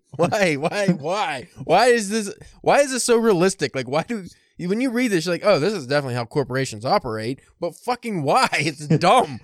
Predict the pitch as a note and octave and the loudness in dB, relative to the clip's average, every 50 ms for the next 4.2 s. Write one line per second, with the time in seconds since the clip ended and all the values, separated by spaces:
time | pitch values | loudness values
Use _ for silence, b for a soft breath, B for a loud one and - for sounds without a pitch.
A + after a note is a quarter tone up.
0 | b b b b - F#3+ - - G3+ F#3+ F3+ E3+ - F3+ F3+ D3+ C3 - A3+ - | b b b b -8 2 4 4 4 4 2 2 2 2 0 0 -2 -2 -4 -4
1 | B B B B - F#3+ - - C#4 B3+ - G#3+ F3+ F#3+ G#3 F#3+ F3 D3+ F3+ G3 | B B B B -4 -4 -2 -4 -6 -2 -2 0 2 2 2 0 0 -2 -2 -2
2 | F3+ - G#3+ G#3 E3+ D#3+ B2+ A#2 C3+ C#3+ D3 E3+ F3 C#3+ C3 A2 A2 D3 D3 D#3 | -2 -2 -8 -8 -8 -12 -8 -4 0 2 2 2 0 -2 -6 -4 -2 -2 -2 -2
3 | D#3 D3 D#3+ D#3 C#3+ A#2 G#2+ A2+ A#2+ B2+ D#3+ E3+ B2 G#2 G#2 B2 B2+ _ - C#3 | -2 -2 -2 -2 -4 -6 -8 -4 -2 0 2 2 0 -2 -6 -12 -10 _ -4 -4
4 | A#2+ - _ | -4 -6 _